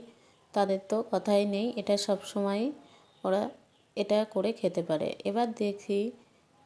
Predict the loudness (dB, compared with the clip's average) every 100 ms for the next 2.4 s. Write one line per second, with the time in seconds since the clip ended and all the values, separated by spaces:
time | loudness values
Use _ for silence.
0 | _ _ _ -2 0 2 0 -2 -2 0
1 | 2 2 0 2 0 0 -2 -2 -4 -4
2 | -2 -2 -2